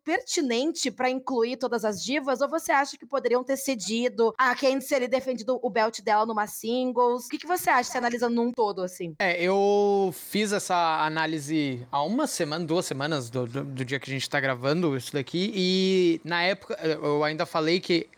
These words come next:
Speaker 2: na época, eu acho que era só um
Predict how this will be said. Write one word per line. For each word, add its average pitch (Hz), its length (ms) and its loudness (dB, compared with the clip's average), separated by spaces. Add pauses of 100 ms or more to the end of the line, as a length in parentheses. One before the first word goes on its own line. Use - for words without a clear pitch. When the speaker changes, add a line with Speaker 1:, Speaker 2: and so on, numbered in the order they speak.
(100)
Speaker 2:
na 165 220 0
época, 226 800 0
eu 190 200 0
acho 185 320 0
que 214 380 -6 (420)
era 190 220 0
só 208 300 -2
um 240 320 -4